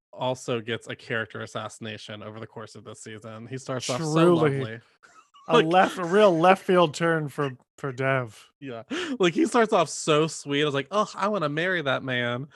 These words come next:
Speaker 1: And by the, I mean, I won't spoil it for the people that are following along. And by the way, you can follow along with Smash on Amazon Prime. It's on the I M D B T V channel, and it's all there for you.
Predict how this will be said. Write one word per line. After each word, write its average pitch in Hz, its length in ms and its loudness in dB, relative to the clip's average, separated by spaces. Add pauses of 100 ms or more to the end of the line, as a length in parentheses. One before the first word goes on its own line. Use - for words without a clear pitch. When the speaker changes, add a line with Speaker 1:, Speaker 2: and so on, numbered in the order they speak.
(260)
Speaker 1:
And 127 120 -6
by 135 160 2
the, 123 120 -4
I 131 60 0
mean, 123 180 -2
I 123 120 -2
won't 131 240 -2
spoil 160 400 0
it 127 100 0
for 123 60 -10
the 120 80 -10
people 127 240 -6
that 123 160 -4
are 123 100 -4
following 135 400 -4
along. 175 400 -4
And 139 80 -8
by 147 140 0
the 175 100 -6
way, 220 180 -2
you 147 80 -4
can 143 140 -6
follow 139 320 -4
along 233 400 -6
with 147 180 -4
Smash 185 680 -4 (340)
on 117 240 -6
Amazon 127 540 -8
Prime. 202 580 -6
It's - 160 -10
on 117 140 -8
the 113 120 -10
I 113 180 -12
M 117 100 -12
D 127 160 -12
B 127 220 -12
T 131 260 -12
V 190 160 -10
channel, 120 640 -6
and 110 120 -16
it's 113 120 -20
all 113 200 -14
there 170 200 -10
for 135 220 -8
you. 117 340 -8